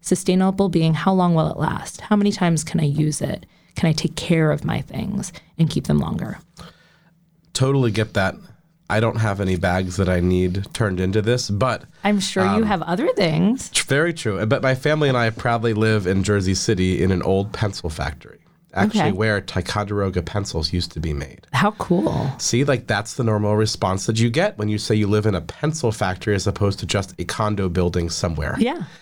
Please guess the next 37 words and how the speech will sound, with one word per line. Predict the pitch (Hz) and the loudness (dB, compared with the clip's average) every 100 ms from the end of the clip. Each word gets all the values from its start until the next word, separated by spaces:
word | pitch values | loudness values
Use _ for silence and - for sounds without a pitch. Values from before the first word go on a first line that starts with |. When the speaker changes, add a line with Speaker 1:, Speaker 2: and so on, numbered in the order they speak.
| - _ | -20 _
Speaker 2:
And | 110 | -2
so | - | 0
now, | 120 123 127 127 | 2 2 0 0
um, | 110 101 - | 0 -2 -2
our | 127 | -2
building | 131 131 117 101 | 0 0 0 0
actually | 98 - 104 | -2 0 0
years | 98 160 139 | 2 2 0
ago | 110 101 | 0 0
was | 92 | 0
credited | - 104 101 | -2 0 0
with | 95 | 0
launching | 98 104 104 107 | 0 -2 -2 -2
the | 92 | -2
trend | - 123 | -2 -2
of | 113 | -2
people, | 104 95 90 90 - | -2 0 0 -2 -4
people | - 104 | -2 0
going, | 95 95 92 | 2 2 2
"Well, | 98 | 2
where | 123 | 2
do | 135 | 2
you | |
live | 131 117 | 0 2
in | |
Ithaca?" | 139 - - 80 - | 0 -2 -4 -4 -4
"Oh, | 160 101 - - - _ | -4 -4 -6 -20 -20 _
an | 131 | -2
olive | - 170 165 85 | 0 0 -2 -6
oil | 82 80 | -12 -14
plant." | - - - - _ | -12 -12 -12 -16 _
Speaker 1:
Yeah. | 202 214 160 - - _ _ _ | 0 0 0 -8 -20 _ _ _
Speaker 2:
So | - | -2
there's | 123 123 | 0 2
this | 127 | 2
incredible | 110 95 - - 151 156 143 - | 2 0 -2 -2 0 2 0 0
opportunity | 113 113 107 - 165 123 98 | -2 -2 -4 0 0 2 2